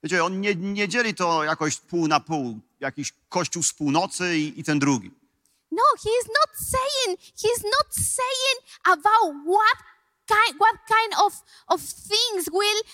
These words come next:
Speaker 2: divide, eh, what is the difference between the, between these two groups.
Speaker 1: Więc tak naprawdę on nawet nie wspomina, jakie są różnice między tymi dwiema grupami. Nie tak je dzieli.
Speaker 2: It is not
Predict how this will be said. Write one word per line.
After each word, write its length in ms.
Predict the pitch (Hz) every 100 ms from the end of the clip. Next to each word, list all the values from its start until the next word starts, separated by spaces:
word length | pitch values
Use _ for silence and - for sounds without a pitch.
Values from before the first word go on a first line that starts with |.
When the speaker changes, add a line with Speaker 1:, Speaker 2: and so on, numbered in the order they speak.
| _
Speaker 2:
divide, 760 | 339 339 277 381 480 403 - - _
eh, 240 | 339 320 294 - _
what 180 | 359 466 - 370
is 140 | 392
the 120 | 415
difference 640 | 302 403 453 - 381 330 294
between 420 | 330 - 370 320
the, 200 | 330 285
between 440 | 359 302 370 339
these 240 | 339 311 -
two 200 | - 370
groups. 720 | 277 381 403 269 - - - - _ _ -
Speaker 1:
Więc 100 | 143
tak 120 | 170
naprawdę 380 | 180 196 190 196
on 240 | 208 190
nawet 280 | 185 202 -
nie 120 | 202
wspomina, 420 | - 190 220 226 185 175 147
jakie 300 | 127 180 185
są 200 | 185 185
różnice 540 | 180 156 170 214 - 151
między 300 | 156 139 143
tymi 580 | - 156 151 147 147 - _
dwiema 400 | 127 110 151 147 131 -
grupami. 500 | 131 135 143 131 117
Nie 180 | 139 165
tak 240 | 170 -
je 100 | 147
dzieli. 300 | 120 123 98 - _ -
Speaker 2:
It 140 | 370
is 220 | 403 -
not 520 | 415 554 622 - -